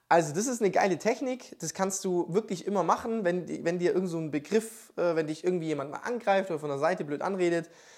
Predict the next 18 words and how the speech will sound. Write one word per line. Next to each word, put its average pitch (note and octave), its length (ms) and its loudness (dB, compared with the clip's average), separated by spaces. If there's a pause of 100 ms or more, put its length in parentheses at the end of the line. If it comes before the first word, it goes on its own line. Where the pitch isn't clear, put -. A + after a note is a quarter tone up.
(240)
Die F3+ 160 -2
Uminterpretationstechnik. C#3 1500 -4
Also, E3+ 140 0
es F3 40 -2
ist F3 60 -2
eine F3+ 80 2
ganz, F3 340 2
es D3 120 -10
ist D3 40 -6
eine D#3+ 100 -2
ganz, D#3+ 260 0
ganz, D3+ 380 -6
ähm, C3+ 500 -4
geile D3 420 6 (360)
Geschichte D#3+ 460 0
auf - 160 -6
jeden B2+ 200 -8
Fall. - 280 -8